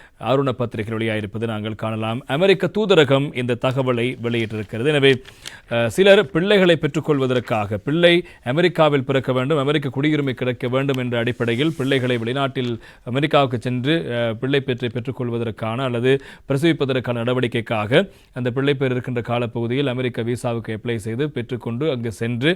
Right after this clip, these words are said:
அங்க இருக்கின்ற மருத்துவ வசதிகளை பெற்றுக்கொண்டு பிள்ளையை அமெரிக்கராக மாறுவதற்கு, மாற்றுவதற்கான ஒரு எதிர்பார்ப்பு, இலக்கு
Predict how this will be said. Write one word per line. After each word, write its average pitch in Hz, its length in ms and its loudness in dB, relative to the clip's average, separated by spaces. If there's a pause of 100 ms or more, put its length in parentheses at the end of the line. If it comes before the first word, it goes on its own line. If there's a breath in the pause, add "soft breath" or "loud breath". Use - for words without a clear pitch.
(300 loud breath)
அங்க 135 220 0
இருக்கின்ற 127 380 0
மருத்துவ 123 360 -2
வசதிகளை 117 320 -2
பெற்றுக்கொண்டு 113 520 -4
பிள்ளையை 127 380 0
அமெரிக்கராக 117 580 -2
மாறுவதற்கு, 117 560 -4
மாற்றுவதற்கான 117 680 -4 (480 loud breath)
ஒரு 143 240 4 (1040)
எதிர்பார்ப்பு, 139 720 2
இலக்கு 143 440 2